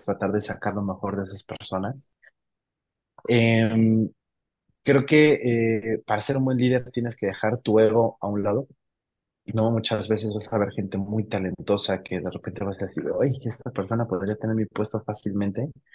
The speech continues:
Y, y si no eres una persona que no está contenta y ayudando a que esas personas crezcan,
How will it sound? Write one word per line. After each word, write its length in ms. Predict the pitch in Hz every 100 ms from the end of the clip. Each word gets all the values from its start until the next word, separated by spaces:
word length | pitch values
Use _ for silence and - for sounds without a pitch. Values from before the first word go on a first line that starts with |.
| _ _ _ _ _ _
Y, 400 | 120 117 110 113 -
y 140 | 117
si 240 | - - 123
no 120 | 139
eres 180 | 139 143
una 160 | 139
persona 400 | 131 110 120 123
que 180 | - -
no 140 | 107 117
está 520 | - - 120 120 - _
contenta 600 | - 104 104 117 117 120
y 120 | 113 107
ayudando 400 | 95 98 110 113
a 120 | 101
que 100 | 113
esas 200 | - 110
personas 480 | 101 - 107 110 -
crezcan, 500 | 110 110 - 139 220